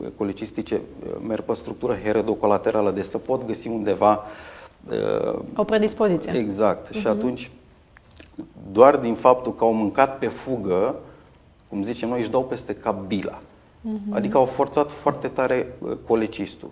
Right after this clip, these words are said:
Speaker 1: El nu se mai contractă suficient, bilirubina se întoarce în structura hepatică și, uite,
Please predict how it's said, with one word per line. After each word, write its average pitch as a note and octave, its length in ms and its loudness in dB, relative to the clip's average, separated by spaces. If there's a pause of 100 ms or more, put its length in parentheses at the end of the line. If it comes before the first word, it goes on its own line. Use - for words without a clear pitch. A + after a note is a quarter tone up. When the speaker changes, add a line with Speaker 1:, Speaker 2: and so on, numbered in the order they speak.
Speaker 1:
El A2 80 -2
nu - 80 0
se - 140 -2
mai D#3 180 4
contractă D#3+ 420 4
suficient, C3+ 640 -4 (480)
bilirubina G2 520 2
se C#3+ 140 -4
întoarce C3+ 340 0
în C3 100 -2
structura B2 500 -4
hepatică A#2+ 540 -2
și, - 140 -12
uite, A#2+ 200 -4